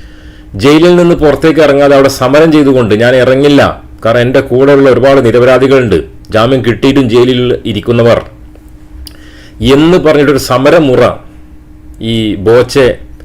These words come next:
എടുത്തു എന്നതാണ് അറിയാൻ കഴിയുന്നത്. അങ്ങനെ ജയിലിൽ ജാമ്യം കിട്ടിയൊരു വ്യക്തി, ഉപാധികളോട് ജാമ്യം കിട്ടിയൊരു വ്യക്തി ഇങ്ങനെ ഒരു, ഏഹ്, സമരം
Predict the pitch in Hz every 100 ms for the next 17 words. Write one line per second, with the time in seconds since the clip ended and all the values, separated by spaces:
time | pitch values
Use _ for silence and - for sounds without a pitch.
0 | - 113 123 127 - 151 143 120 113 120
1 | 110 107 107 104 90 85 76 - - -
2 | - - - - - 117 147 143 131 143
3 | 151 160 147 107 98 120 135 147 139 -
4 | 143 139 117 101 123 110 101 110 123 127
5 | 131 131 123 110 110 117 107 107 98 -
6 | 139 170 - - - - - - - -
7 | - - - 139 156 160 151 147 127 117
8 | - - - - - - - - - 107
9 | 107 104 101 85 - - 117 135 143 87